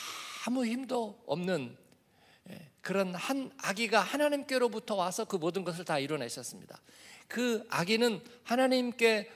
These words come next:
그냥 온전히 순종함으로 그 모든 것을 다 이루셨습니다. 임마누엘 예수님, 그는 하나님께 키를 드리는, 하나님께 마음을 정하는 그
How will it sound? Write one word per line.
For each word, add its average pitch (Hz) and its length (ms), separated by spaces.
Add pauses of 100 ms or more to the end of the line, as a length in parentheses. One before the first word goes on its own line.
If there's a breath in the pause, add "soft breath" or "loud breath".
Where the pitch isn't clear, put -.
그냥 208 320 (160 loud breath)
온전히 151 540
순종함으로 247 720
그 - 80
모든 190 260
것을 180 220
다 170 200
이루셨습니다. 127 760 (1500)
임마누엘 151 680
예수님, 135 440 (280 soft breath)
그는 214 500
하나님께 269 1000 (100)
키를 294 420
드리는, 131 420 (360 soft breath)
하나님께 277 640
마음을 262 440
정하는 196 640
그 214 360